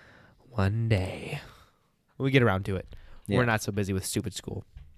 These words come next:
Speaker 1: High school, I should say. Um, but till then, hope you like the random tier list ranking. This has been Writing the Narrative with Jake and Eddie. I'm Jake.
Speaker 2: And I'm Eddie.
Speaker 1: Goodbye. You have to say goodbye.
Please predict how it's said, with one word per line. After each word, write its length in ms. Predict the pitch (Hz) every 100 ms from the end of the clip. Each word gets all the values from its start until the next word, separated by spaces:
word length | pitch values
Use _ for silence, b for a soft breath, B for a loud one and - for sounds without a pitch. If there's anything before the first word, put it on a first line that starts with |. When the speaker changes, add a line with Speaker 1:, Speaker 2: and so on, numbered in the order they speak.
| - - -
Speaker 1:
High 100 | -
school, 280 | 107 - 107 -
I 60 |
should 180 | 107 -
say. 140 | - - - b b b b -
Um, 520 | 117 117 110 107 101 95 _ _ _ _ _ _ -
but 160 | 110 -
till 180 | 139 139
then, 320 | 104 104 117 b b
hope 160 | - 120
you 60 |
like 140 | 120 113
the 80 | 110
random 240 | 113 110
tier 200 | 107 117
list 200 | 110 101
ranking. 380 | 107 113 98 98 b b b b -
This 180 | 127
has 120 | 123 107
been 360 | 110 104 98 - - _ _
Writing 300 | 107 95 101
the 60 | 98
Narrative 380 | 95 107 117 -
with 80 | -
Jake 220 | 90 90
and 80 | 98
Eddie. 300 | 113 101 - _ _
I'm 120 | 92 95
Jake. 340 | 107 139 - - -
Speaker 2:
And 160 | 95
I'm 200 | 92 95
Eddie. 240 | 98 98 107 B B B - _ _ b b b - - _
Speaker 1:
Goodbye. 960 | - - - 988 1017 1017 988 - - - _ - _ _ _ _ _ _ _ _ _ _ - _ _ _ _ _
You 80 | 104
have 80 | 92
to 80 | 120
say 140 | -
goodbye. 340 | - - -